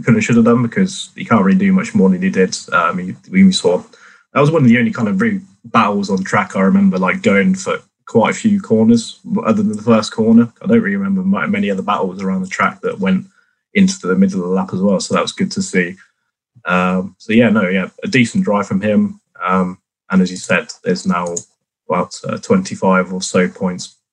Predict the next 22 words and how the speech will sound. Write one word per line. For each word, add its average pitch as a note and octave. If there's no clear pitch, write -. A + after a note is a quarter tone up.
um, E2+
between -
Alpine G2+
and G2+
AlphaTauri. G2+
So, F2+
and F2+
they're F#2+
not, F#2
they're, F#2
they're F#2+
not G2
gonna F#2
get F#2+
anywhere F#2
near F#2
McLaren. F#2+
So F#2
yeah, A#2
I'd G2
say G#2
that -